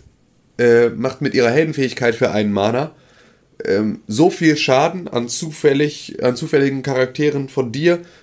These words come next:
äh, wie du Karten auf der Hand hast. Das, das heißt also, die ist in der ersten Runde, du hast vier Karten auf der Hand, weil es halt die erste Runde ist, und sie klatscht dir erstmal sauber vier Schaden drauf. Das heißt, alles, was du da spielst in den ersten Runden,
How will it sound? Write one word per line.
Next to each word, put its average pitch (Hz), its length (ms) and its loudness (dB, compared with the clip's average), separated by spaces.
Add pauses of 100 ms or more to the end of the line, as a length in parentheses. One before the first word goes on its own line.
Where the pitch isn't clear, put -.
(120)
äh, 127 340 6
wie 139 100 2
du 135 160 -2
Karten 156 340 0
auf 98 140 0
der 98 100 0
Hand 95 160 -4
hast. 87 280 -10 (220)
Das, 107 140 0 (260)
das 139 180 4
heißt 202 220 2
also, 151 280 2
die 175 220 -2
ist 170 160 2
in 175 60 2
der 165 100 2
ersten 156 240 2
Runde, 196 360 4
du 190 180 4
hast 165 160 2
vier 175 220 2
Karten 196 280 2
auf 165 80 2
der 160 100 2
Hand, 165 160 0
weil 147 120 4
es 135 180 0
halt 170 180 0
die 170 80 -2
erste 160 300 2
Runde 190 300 4
ist, 147 380 4 (400)
und 156 180 2
sie 208 240 0
klatscht 170 380 0
dir 175 180 4
erstmal 160 640 2 (260)
sauber 165 600 0 (400)
vier 165 260 0
Schaden 110 300 2
drauf. 87 260 -2 (360)
Das 127 180 2
heißt, 156 140 2
alles, 208 260 2
was 202 140 0
du 208 80 4
da 185 140 4
spielst 214 480 0
in 165 100 -2
den 160 100 0
ersten 180 240 0
Runden, 170 240 -2